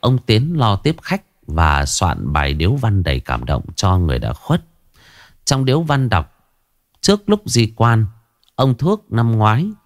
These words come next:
hay bà Cuội hôm qua." Ông Tiến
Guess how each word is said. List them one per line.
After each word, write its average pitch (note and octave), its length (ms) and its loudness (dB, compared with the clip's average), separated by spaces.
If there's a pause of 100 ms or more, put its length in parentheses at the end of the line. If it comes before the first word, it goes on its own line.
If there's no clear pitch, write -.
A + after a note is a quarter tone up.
hay G#2 360 0
bà C#2+ 240 0
Cuội - 320 -2
hôm E2+ 140 -6 (100)
qua." A2 300 0 (760)
Ông D#3+ 200 0
Tiến D#3 200 0